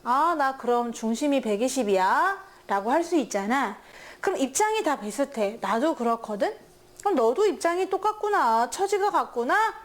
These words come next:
라고 말할 수가 있잖아. 그럼 백이십이 세 개가 있단 말이야. 그럼 얘네가 합체를 했다고 생각해보세요. 그럼 하나의 원이 되겠지. 반지름이 육인 원의 둘레의 길이였던 거야, 알고 봤더니. 그럼 반지름이 육이니까 지름은 십이잖아?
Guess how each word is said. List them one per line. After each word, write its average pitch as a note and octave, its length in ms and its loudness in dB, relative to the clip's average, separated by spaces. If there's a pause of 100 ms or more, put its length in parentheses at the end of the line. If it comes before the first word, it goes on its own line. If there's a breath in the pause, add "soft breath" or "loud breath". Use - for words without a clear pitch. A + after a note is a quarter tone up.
(180 loud breath)
라고 B3 180 0
말할 A#3 220 0
수가 A#3 280 -2
있잖아. G3+ 400 -4 (240 loud breath)
그럼 C4+ 160 -2
백이십이 C#4+ 420 0
세 E4+ 140 0
개가 G4+ 220 4
있단 A#3+ 220 -2
말이야. G3+ 340 -6 (440 loud breath)
그럼 D4 140 2
얘네가 D4+ 220 4
합체를 F#4+ 360 0
했다고 E4 200 0
생각해보세요. C#4 680 0 (320 loud breath)
그럼 B3 160 -2
하나의 D#4+ 280 2
원이 A#3 360 2
되겠지. G3+ 540 -4 (1000 loud breath)
반지름이 D4+ 580 2
육인 C4+ 400 2
원의 A3+ 380 2
둘레의 D4+ 500 2
길이였던 G3 540 -4
거야, F#3 220 0
알고 G#3+ 260 2
봤더니. F#3+ 600 -4
그럼 C4 160 0
반지름이 B3 500 0
육이니까 A#3+ 560 0 (380 loud breath)
지름은 D4 420 2
십이잖아? B3 920 0